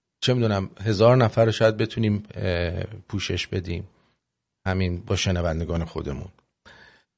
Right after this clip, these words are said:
هر کی، هر جایی، هر کاری از دستش بر بیاد رو باید انجام بده. این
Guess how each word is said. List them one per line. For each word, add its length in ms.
هر 280
کی، 380
هر 220
جایی، 280
هر 240
کاری 280
از 120
دستش 320
بر 260
بیاد 420
رو 140
باید 220
انجام 420
بده. 220
این 320